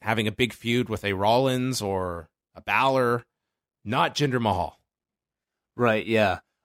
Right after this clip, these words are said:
Speaker 2: Like, if we're talking baby faces that might take the belt off of Brock Lesnar, I would, I mean, certainly it would be Brock, sorry, Braun and Finn Balor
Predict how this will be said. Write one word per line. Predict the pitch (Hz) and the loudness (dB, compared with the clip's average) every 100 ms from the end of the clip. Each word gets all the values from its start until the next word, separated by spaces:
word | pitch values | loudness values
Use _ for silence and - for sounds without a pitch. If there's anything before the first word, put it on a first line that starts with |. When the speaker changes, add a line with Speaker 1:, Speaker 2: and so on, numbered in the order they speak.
| - | -4
Speaker 2:
Like, | 143 185 | -2 2
if | 151 | 2
we're | 233 | 2
talking | 214 190 165 143 | 2 0 2 2
baby | 104 110 120 | 4 4 2
faces | 123 110 123 107 | 0 0 -2 -2
that | 95 - | -4 -2
might | 104 110 120 | 0 0 -2
take | - 104 | -2 -2
the | - | -2
belt | 95 101 104 | -2 0 0
off | 98 104 | -4 -4
of | 90 | -4
Brock | 95 - | -4 -4
Lesnar, | 92 95 113 117 | -8 -6 -4 -4
I | - 101 | -2 0
would, | 101 95 - | -2 -4 -6
I | 104 | 0
mean, | 104 101 - | 2 0 0
certainly | 127 113 107 | -2 0 0
it | |
would | 98 92 | 0 -4
be | 92 90 87 104 _ _ | -8 -8 -12 -18 _ _
Brock, | 107 98 92 - - _ - | 2 4 4 -2 -20 _ -2
sorry, | 120 92 - _ - | 0 2 -2 _ 0
Braun | 113 113 113 | 4 4 2
and | - 101 98 95 | 0 -2 0 -2
Finn | 113 110 | 0 2
Balor | 98 98 95 78 | 4 4 2 -4